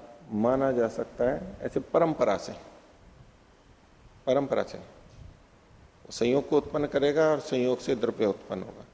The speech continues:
परंपरा से मान सकते हैं। अब यहां देखिए, इन्होंने जो छियालीसवें पृष्ठ पर लिखा है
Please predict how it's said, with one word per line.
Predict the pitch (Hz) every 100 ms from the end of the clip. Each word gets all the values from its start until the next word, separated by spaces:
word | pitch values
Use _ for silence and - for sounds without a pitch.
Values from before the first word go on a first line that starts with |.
| - - _ _ _ _ _ _ -
परंपरा | 123 120 123
से | 135
मान | 117 113
सकते | - - -
हैं। | - _ - - - - - -
अब | 120
यहां | 123 131
देखिए, | 127 113 - 127
इन्होंने | 110 113 117
जो | 117
छियालीसवें | - - - 113 123 - 127
पृष्ठ | 120 -
पर | - 120
लिखा | 104 101
है | 107 120 135